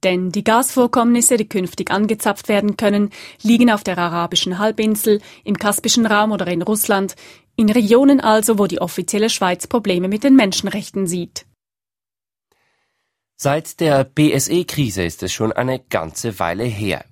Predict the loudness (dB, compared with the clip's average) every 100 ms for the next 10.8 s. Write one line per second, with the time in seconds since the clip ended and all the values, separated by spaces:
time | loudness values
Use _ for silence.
0 | _ -10 -6 0 0 0 -2 -4 -2 -2
1 | -2 -4 -6 -6 -8 -10 -8 -4 -4 -2
2 | -2 -2 0 0 0 0 0 0 -2 -4
3 | -6 -4 -2 -2 -2 -4 -4 -8 -20 -20
4 | -8 -4 -2 -2 -4 -4 -4 -2 0 0
5 | -2 -2 -4 -4 -6 -6 -4 -6 -4 -4
6 | -4 -8 -6 -2 -2 -2 -2 -4 -8 -4
7 | -4 -4 -6 -6 -6 -8 _ _ -10 -10
8 | -6 -4 0 0 0 0 0 -4 -4 -6
9 | -12 -14 -8 -4 -2 -4 -8 -8 -6 -6
10 | -6 -8 -8 -8 -6 -6 -6 -8